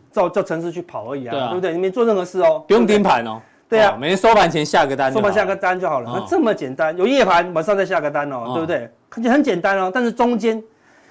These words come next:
Speaker 1: 二零零九年，呃，看到事实上二零零七年刚开始做这个
Speaker 2: 开始做。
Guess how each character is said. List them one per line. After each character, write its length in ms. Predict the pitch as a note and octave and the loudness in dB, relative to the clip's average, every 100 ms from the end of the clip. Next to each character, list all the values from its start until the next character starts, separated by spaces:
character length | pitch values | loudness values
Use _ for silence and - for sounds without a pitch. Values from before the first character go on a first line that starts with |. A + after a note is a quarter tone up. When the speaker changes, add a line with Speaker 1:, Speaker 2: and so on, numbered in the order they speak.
| _ _ _ _ _ | _ _ _ _ _
Speaker 1:
二 380 | D#4+ E4+ D4 C#4 | 6 8 8 6
零 200 | C4+ C#4 | 4 2
零 220 | C#4 D4+ | 0 -2
九 300 | C4+ A#3 G3 | 2 4 4
年， 260 | F#3 F#3+ G3+ | 2 0 -2
呃， 60 | |
看 140 | G3+ A#3+ | 0 0
到 40 | |
事 140 | A3+ B3 | 0 0
实 40 | |
上 120 | A#3 | 2
二 100 | B3+ | 4
零 140 | A#3 G#3 | 2 2
零 140 | G#3 | -4
七 180 | - A3 | -8 -6
年 180 | F#3 D#3 | -4 -2
刚 160 | F#3 | -4
开 120 | F3+ | -6
始 80 | D3+ | -8
做 120 | C#3 | -2
这 100 | F3+ | 2
个 60 | E3+ | 4
Speaker 2:
开 0 | |
始 60 | D#3 | 4
做。 340 | G3 D3+ | 4 4